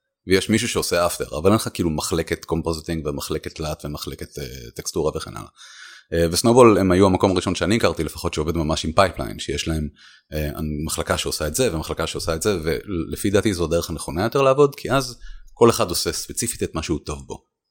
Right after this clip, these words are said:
אה, אז, אה, אז שם בעצם הכרתי את ה-, את הקונספט של איך, איך עובדים בפייפליין, כמו שעובדים בחול.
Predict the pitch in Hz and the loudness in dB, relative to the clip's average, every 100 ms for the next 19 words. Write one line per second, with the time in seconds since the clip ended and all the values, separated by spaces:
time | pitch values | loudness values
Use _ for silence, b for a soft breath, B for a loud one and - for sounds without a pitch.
0 | _ 73 71 73 73 73 71 71 69 - | _ -4 0 0 0 -2 -4 -6 -8 -10
1 | _ _ _ _ - - - 78 76 71 | _ _ _ _ -10 -10 -6 -4 -4 -6
2 | - _ _ _ _ _ _ _ _ _ | -12 _ _ _ _ _ _ _ _ _
3 | - 87 78 76 76 95 85 - 117 117 | -10 -6 -6 -6 -4 -6 -2 -2 6 6
4 | 117 107 95 95 98 85 80 - 87 - | 6 2 2 0 2 0 0 0 -2 -2
5 | - 80 - 85 - 85 87 80 - 85 | -4 -6 -4 -2 -2 -2 -2 -2 2 2
6 | 82 76 - 82 73 73 73 - 73 | 2 -8 -8 -6 -6 -6 -6 -6 -8